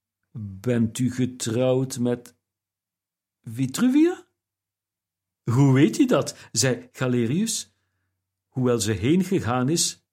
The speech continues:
vrees ik." De lucht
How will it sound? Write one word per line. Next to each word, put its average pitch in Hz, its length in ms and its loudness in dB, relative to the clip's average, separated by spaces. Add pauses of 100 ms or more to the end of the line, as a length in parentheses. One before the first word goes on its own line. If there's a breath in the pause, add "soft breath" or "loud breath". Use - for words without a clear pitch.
vrees 123 360 -4
ik." - 260 -14 (1200 soft breath)
De 120 160 -4
lucht 165 360 -4